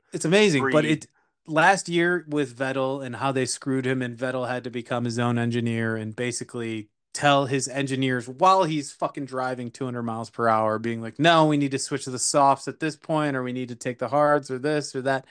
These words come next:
Speaker 1: You know, it's, it's typical Ferrari, uh, tactical mistakes, and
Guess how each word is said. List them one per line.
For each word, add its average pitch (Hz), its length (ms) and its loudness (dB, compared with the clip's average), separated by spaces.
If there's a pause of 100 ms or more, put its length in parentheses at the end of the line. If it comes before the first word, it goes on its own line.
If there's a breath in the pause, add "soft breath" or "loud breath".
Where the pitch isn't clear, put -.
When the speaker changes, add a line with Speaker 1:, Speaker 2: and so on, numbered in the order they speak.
(420 soft breath)
Speaker 1:
You 143 80 -4
know, 147 160 2
it's, 151 200 -4
it's 156 220 -8
typical 185 400 0
Ferrari, 139 720 4
uh, 120 460 0 (100)
tactical 123 480 -2
mistakes, 110 680 -8
and 123 480 -6